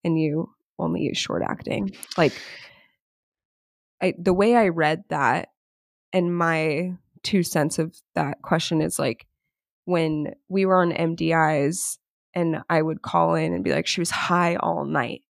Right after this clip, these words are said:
I'm really anxious. Like, she's between two hundred and three fifty all night." And there was one time where a nurse said, "Well, don't worry about it. She's got her Lantus on board."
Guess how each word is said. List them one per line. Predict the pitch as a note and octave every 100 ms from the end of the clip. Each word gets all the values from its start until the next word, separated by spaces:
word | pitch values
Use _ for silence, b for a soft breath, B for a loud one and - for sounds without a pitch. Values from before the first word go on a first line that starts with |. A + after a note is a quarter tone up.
| _
I'm | E3+ E3
really | E3+ D#3+ D#3
anxious. | - - - - - -
Like, | - -
she's | F#3 E3+
between | E3 - E3+ -
two | F#3
hundred | E3+ F3 E3
and | E3
three | E3
fifty | - E3 D3+ - -
all | F3 E3
night." | E3 A#2+ - B B B B B _ _
And | F#3+ F#3
there | F3 F3
was | E3
one | E3+ F#3+ G3
time | F#3 F3+ E3+
where | E3
a | E3
nurse | E3+ F3
said, | - D#3+ C#3+ - _ _ _ _
"Well, | F3+ F#3+
don't | G3+ G3+
worry | F3+ G3+
about | F#3 - C#3+
it. | - -
She's | - E3 D#3+ E3+ -
got | E3 E3+
her | F3 E3
Lantus | D#3 D3+ E3+ - -
on | - C#2
board." | - - -